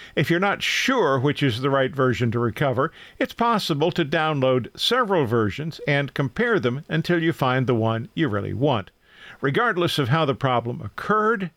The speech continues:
recovery is surprisingly easy. As important as CrashPlan is, my backup procedure would be incomplete without GoodSync and the Aomi Backupper. GoodSync works with just about every type of storage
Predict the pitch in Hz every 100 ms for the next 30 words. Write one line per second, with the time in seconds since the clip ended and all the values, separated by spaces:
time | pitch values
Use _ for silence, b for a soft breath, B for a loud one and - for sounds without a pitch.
0 | _ - 113 - 214 165 107 - _ _
1 | _ 123 - 156 - 165 135 107 113 107
2 | 113 107 _ _ _ 147 135 98 104 -
3 | _ _ _ _ _ _ _ B B 170
4 | 190 147 185 170 233 247 214 190 143 -
5 | - 185 170 - 156 147 135 131 131 196
6 | 190 113 104 107 - 160 165 135 156 190
7 | - 143 151 139 160 139 156 165 151 139
8 | 143 185 233 196 147 127 131 156 156 156
9 | 151 123 180 - 139 135 143 131 127 131
10 | 131 - 151 147 135 131 - 120 185 -
11 | 139 135 107 B B B B - 151 247
12 | - 156 147 - 170 175 - 147 - 180
13 | 170 - 139 143 143 - 202 156 131 -
14 | 139 131 - 120 - 131 117 117 104